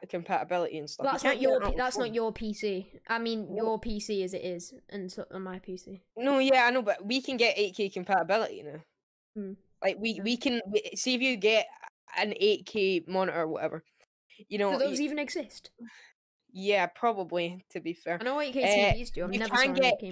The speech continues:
Speaker 2: monitor.
Speaker 1: eight K, you can get eight K on YouTube now.
Speaker 2: Yeah, well, yeah, 'cause that's the eight K cameras. Eight K.
Speaker 1: Yeah, I know, and you get twelve K cameras, although you can't even watch anything in twelve K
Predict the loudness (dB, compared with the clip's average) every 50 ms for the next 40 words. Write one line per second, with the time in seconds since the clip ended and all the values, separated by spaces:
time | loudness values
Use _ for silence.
0 | -2 -2 -2 -2 -4 -6 -4 0 2 2 2 2 0 -2 -6 -12 -10 -8 -4 0
1 | 2 2 2 2 0 -2 -4 -4 -4 -4 0 2 2 2 2 0 -2 -4 -6 -6
2 | -8 -14 -16 -12 -12 -12 -12 -12 _ _ _ _ _ _ _ _ _ _ _ _
3 | _ _ _ _ _ _ _ _ _ _ _ -4 -4 -2 -2 -2 -2 0 0 -2
4 | -2 -2 -4 -4 -4 -4 -2 -2 -4 -4 -4 -4 -8 -10 -10 -6 -6 -6 -6 -6
5 | -10 -12 -14 -16 -18 _ _ _ _ _ _ _ _ _ _ _ _ _ -14 -12
6 | -10 -10 -8 0 4 4 6 6 6 4 2 0 -2 -2 -4 -4 -6 -6 -6 -6
7 | -2 0 0 0 0 0 2 4 6 6 4 2 -2 -4 -6 -6 -4 -6 -8 -8
8 | -8 -8 -10 -10 -10 -8 -8 -8 -6 -6 -6 -8 -8 -10 -10 -10 -10 -4 -4 -4
9 | -4 -4 -6 -10 -8 -8 -6 -4 -4 -4 -4 -6 -6 -6 -6 -6 -6 -8 -8 -8
10 | -6 -4 -2 -2 -2 -4 -4 -6 -4